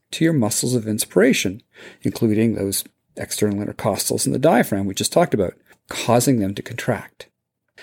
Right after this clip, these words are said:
In contrast, another set of neurons close by, which comprise the pneumotaxic center, inhibit the apneustic neurons, stopping their signals and thus halting inhalation. Taken together,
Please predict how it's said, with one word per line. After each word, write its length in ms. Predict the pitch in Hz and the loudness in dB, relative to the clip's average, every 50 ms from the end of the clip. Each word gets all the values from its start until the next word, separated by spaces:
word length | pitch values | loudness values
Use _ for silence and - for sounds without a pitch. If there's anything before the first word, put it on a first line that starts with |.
| - - | -14 -2
In 100 | - 135 | 0 0
contrast, 640 | 135 - - 214 226 233 - - 95 82 - - - - | 2 4 4 4 4 4 2 0 0 0 -4 -8 -6 -4
another 420 | - 117 113 117 127 156 170 190 165 | 0 2 4 4 4 6 4 4 2
set 240 | 143 - - 175 147 | 2 2 2 2 2
of 80 | 131 | 4
neurons 400 | 123 131 170 175 139 113 120 - | 4 4 4 4 4 2 0 -2
close 280 | - - 131 120 113 - | -2 0 0 0 0 2
by, 460 | - - 127 131 95 95 120 139 156 - | 2 2 2 2 0 -4 -6 -8 -8 -8
which 260 | - 117 - - - _ - - - - _ _ _ _ _ _ - | -6 -6 -6 -8 -10 _ -20 -20 -20 -20 _ _ _ _ _ _ -10
comprise 460 | - 120 - - 139 127 123 113 - | -10 -8 -4 0 2 2 2 2 2
the 220 | - 113 101 - | 0 0 0 0
pneumotaxic 960 | 113 113 113 117 135 143 143 139 135 - - 156 165 180 - - - - - | 0 0 4 4 6 6 6 4 0 0 0 0 0 0 -2 -4 -4 -4 -6
center, 480 | - - 104 90 - - 131 156 165 _ _ _ _ _ _ _ _ _ _ _ _ _ _ _ | -6 -8 -8 -6 -2 -2 -2 -2 -2 _ _ _ _ _ _ _ _ _ _ _ _ _ _ _
inhibit 580 | - 165 156 143 147 196 220 190 - - - - | 2 2 2 4 4 4 4 4 2 -2 -4 -2
the 140 | - 123 110 | 0 0 0
apneustic 520 | 101 - - 110 104 - - - - - | -2 -4 -6 -8 -6 -6 -6 -6 -8 -6
neurons, 500 | - 101 90 87 90 107 131 139 - - _ | -8 -8 -8 -8 -10 -10 -10 -10 -12 -14 _
stopping 640 | - - - - - - 165 180 185 - 156 123 113 | -8 -8 -6 -2 0 2 2 2 2 2 2 2 2
their 100 | 110 107 | 0 -4
signals 460 | 107 - - 95 - - - - - | -4 -4 -4 -6 -6 -8 -10 -8 -6
and 340 | - 151 123 113 123 147 156 - - | -4 -2 -2 0 0 -2 -4 -6 -6
thus 260 | - 104 113 123 - | -4 -4 -2 -4 -6
halting 540 | - - - 123 113 110 - - 117 120 131 | -6 -6 -4 -4 -4 -4 -4 -4 -4 -4 -4
inhalation. 640 | - 117 107 113 117 123 131 147 139 - - - - _ _ _ _ _ _ _ _ | -4 -6 -6 -2 0 2 2 2 2 0 -4 -8 -10 _ _ _ _ _ _ _ _
Taken 340 | - - 139 131 131 - - | -4 0 2 2 2 4 2
together, 520 | 175 202 185 160 131 120 131 165 208 233 | 2 4 4 4 4 4 2 0 -2 -4